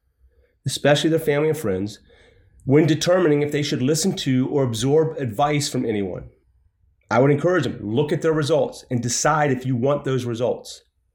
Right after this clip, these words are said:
Look at people's results and decide if you want those results.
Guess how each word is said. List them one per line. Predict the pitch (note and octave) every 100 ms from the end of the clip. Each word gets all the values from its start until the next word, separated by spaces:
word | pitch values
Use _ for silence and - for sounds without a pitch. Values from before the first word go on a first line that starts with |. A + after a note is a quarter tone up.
| _ _ _ _ _ -
Look | B2 E3
at | -
people's | F3 F#3+ F#3+
results | F#3 C3 G#2 - -
and | A#2
decide | B2 - E3 C#3+ A#2 C3
if | -
you | A#2+
want | A2+ C3 - A2+
those | B2 A#2+ A#2+
results. | A#2+ B2 E3 A2 -